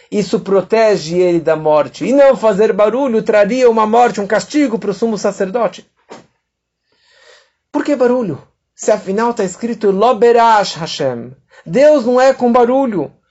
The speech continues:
O trabalho de Yom Kippur, o trabalho de entrar no Santo dos Santos, é um trabalho silencioso, é um trabalho sem alarde, é um bar-, um trabalho sem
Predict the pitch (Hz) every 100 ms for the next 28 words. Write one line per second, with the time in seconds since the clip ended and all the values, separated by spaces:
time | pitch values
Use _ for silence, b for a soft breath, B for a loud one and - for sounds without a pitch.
0 | _ - 208 214 180 277 277 240 262 202
1 | 226 - 285 254 233 196 185 262 240 220
2 | 220 240 240 190 247 269 233 208 185 233
3 | 262 220 208 190 - _ _ - 180 175
4 | 160 170 185 170 - 160 156 143 143 165
5 | 160 131 120 B B 175 190 185 170 151
6 | 208 208 180 214 208 170 170 208 214 165
7 | 151 127 _ _ _ _ _ _ _ _
8 | _ _ _ B B 220 214 208 202 196
9 | 214 185 233 262 226 - 262 311 285 214